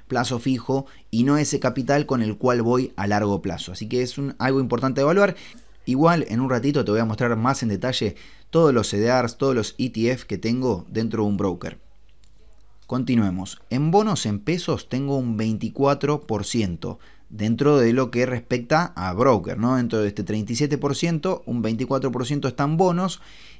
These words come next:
y están los siguientes bonos. T X veintiséis, que lo tengo desde enero, ¿sí? de este año. T X veinticuatro, que lo incorporé hace poco al portafolio.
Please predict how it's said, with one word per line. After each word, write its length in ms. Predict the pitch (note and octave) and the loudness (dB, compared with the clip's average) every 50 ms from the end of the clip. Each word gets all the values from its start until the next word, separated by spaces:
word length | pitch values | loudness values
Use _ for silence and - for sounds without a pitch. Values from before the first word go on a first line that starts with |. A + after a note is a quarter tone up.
| - | -2
y 100 | - D#3 | 0 2
están 240 | E3 E3 - F#3+ G3+ | 2 2 2 0 2
los 140 | G3 F3+ - | 2 0 0
siguientes 440 | - C3 C3 C#3+ C#3+ - - B2+ A2 | 0 0 0 0 0 0 0 0 0
bonos. 460 | G2+ F#2+ F#2 F#2+ F#2+ F#2 - - - - - - - - - | 0 -2 -2 -2 -6 -8 -10 -12 -16 -20 -20 -20 -20 -12 -2
T 120 | - G3+ G3+ | 2 2 2
X 200 | F#3 F3+ E3 C3 | 4 2 2 2
veintiséis, 720 | C#3 C#3 C3 A#2 C3+ A#2 - E3 F3 F3+ E3+ - - - - - | 2 2 2 0 -2 0 2 2 2 2 0 -4 -10 -14 -12 -4
que 120 | - A#2 | -2 0
lo 140 | A#2 A2 G#2 | 0 0 0
tengo 480 | - C3 C3+ C3+ B2+ B2+ C3 B2+ A#2+ - - - - | 0 -2 0 0 0 0 -2 -2 -4 -10 -16 -12 -8
desde 640 | G2 F#2+ F#2 G#2 G2 F#2 F#2 G#2 G#2 G#2 G2 - - - - - - | -8 -4 -2 -2 -2 0 2 2 2 2 2 -2 -6 -18 -20 -16 -8
enero, 580 | - G2+ A2 B2+ C#3+ D3 D3+ D#3+ E3+ D#3+ D#3 - - - - | -4 -2 0 2 2 4 4 4 2 0 -2 -8 -16 -20 -12
¿sí? 300 | - - A#2 B2+ C#3+ C#3+ | -6 -4 -2 -2 -2 -2
de 180 | A2 G2 F#2+ | -4 -4 -6
este 200 | F#2+ F#2+ - A2 | -6 -4 -2 0
año. 380 | A2+ B2 C3 C3+ D3 D#3+ E3 D#3+ - - - - - - - - | 0 2 2 2 0 0 -2 -4 -10 -20 -20 -20 -20 -20 -16 -6
T 160 | - D#3 E3 E3+ | -2 0 2 2
X 200 | D#3 D#3+ D3 B2+ | 2 2 2 4
veinticuatro, 720 | C3+ C3+ A#2+ C3+ C3+ - F#3 F#3+ F3 D#3 E3+ F3+ F3 - | 4 2 2 0 0 2 2 2 2 2 0 0 0 0
que 140 | - A2+ A2 | 0 0 0
lo 60 | A2 | 0
incorporé 720 | A2 G#2+ - A2+ G#2 G2+ - A2+ A2 B2 C3+ C#3 C3+ - - | 0 0 0 0 0 0 0 2 2 2 2 0 -2 -6 -8
hace 260 | - F#2+ - - A2 | -8 -6 -4 -4 -4
poco 520 | G#2 - D#3 D#3 D#3 - D#3+ D#3 D3 C3+ - - | -2 0 -2 -2 0 2 0 0 0 -2 -10 -14
al 140 | - G2 G2 | -10 -10 -8
portafolio. 840 | - G#2+ G#2 G2+ - A2 A2+ - E3+ F3+ F3+ F3 F3+ G3+ G3 E3 - | -4 -4 -4 -2 -2 -4 -4 0 0 0 0 2 0 0 0 -4 -8